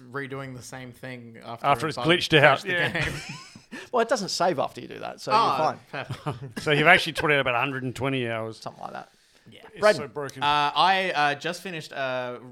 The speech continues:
Speaker 1: replaying through, uh, God of War twenty eighteen, and I am now probably ten or twelve hours into God of War Ragnarok, and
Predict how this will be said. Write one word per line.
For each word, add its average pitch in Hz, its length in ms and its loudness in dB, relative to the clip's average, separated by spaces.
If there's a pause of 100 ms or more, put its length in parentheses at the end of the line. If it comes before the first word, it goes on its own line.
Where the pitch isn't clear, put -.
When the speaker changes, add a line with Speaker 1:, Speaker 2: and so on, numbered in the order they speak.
(120)
Speaker 1:
replaying 151 400 -6
through, 147 320 -6
uh, 127 220 -4
God 143 180 -6
of 131 60 -12
War 131 100 -6
twenty 131 260 -8
eighteen, 123 440 -10
and 120 120 -12
I 127 120 -6
am 127 100 -12
now 123 280 -8
probably 123 480 -12 (520)
ten 143 220 -10
or 143 80 -8
twelve 147 320 -4
hours 156 420 -2
into 147 200 -14
God 143 160 -8
of 143 60 -8
War 147 120 -8
Ragnarok, 175 580 -8
and 120 320 -12